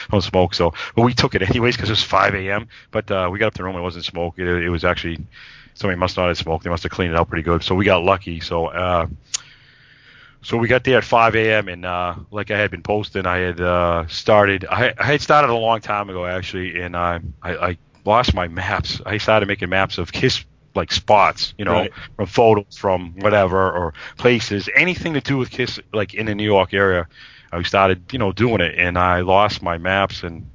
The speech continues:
Speaker 1: I started over when we started this about a month ago, and, uh, so I try to not just write the spots down, I actually try to put it in a map so I don't have to keep going up, down, around, across, and,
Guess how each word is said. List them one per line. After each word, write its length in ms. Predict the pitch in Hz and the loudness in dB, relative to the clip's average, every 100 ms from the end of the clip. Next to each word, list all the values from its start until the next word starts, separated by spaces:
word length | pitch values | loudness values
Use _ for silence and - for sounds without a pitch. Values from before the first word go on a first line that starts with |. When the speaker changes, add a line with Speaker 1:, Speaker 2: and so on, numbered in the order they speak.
| - | -6
Speaker 1:
I 80 | |
started 380 | 90 - 98 92 80 _ - | -4 2 2 0 -4 _ -2
over 360 | 95 98 92 | -2 2 0
when 220 | 87 92 90 | 0 -2 -4
we 80 | |
started 260 | 85 98 95 | 0 2 2
this 80 | 95 | 0
about 200 | 90 87 | 0 -2
a 40 | 87 | 0
month 260 | 98 92 | -2 0
ago, 360 | 92 92 90 85 - - - - _ | 0 4 2 2 -10 -20 -20 -20 _
and, 180 | 90 90 | -2 2
uh, 240 | 85 87 | 4 4
so 140 | 87 - | 2 0
I 40 | |
try 260 | - 98 90 | 4 4 4
to 80 | 82 - - - - | -2 -12 -20 -20 -2
not 140 | 117 110 | 0 2
just 260 | 101 - - | 0 0 2
write 200 | 117 - | 2 2
the 80 | |
spots 400 | 107 - 101 92 | -4 2 2 2
down, 200 | - 92 | -2 -2
I 40 | 95 | 0
actually 200 | 101 98 | -2 -2
try 140 | - | -2
to 60 | 92 | 0
put 140 | 107 | 0
it 20 | |
in 80 | 95 | -2
a 40 | 90 | -2
map 320 | 110 117 - | 2 2 0
so 140 | - | -4
I 40 | 92 | -2
don't 100 | 101 | -2
have 80 | |
to 100 | 101 | -4
keep 160 | 98 107 | -4 -2
going 300 | 101 95 87 | 0 -2 0
up, 300 | - 104 - | 2 0 0
down, 300 | - 107 104 | -2 2 2
around, 340 | 87 101 107 101 | 2 0 2 0
across, 440 | 95 110 101 95 | -4 -2 -2 -4
and, 200 | 101 92 | -10 -12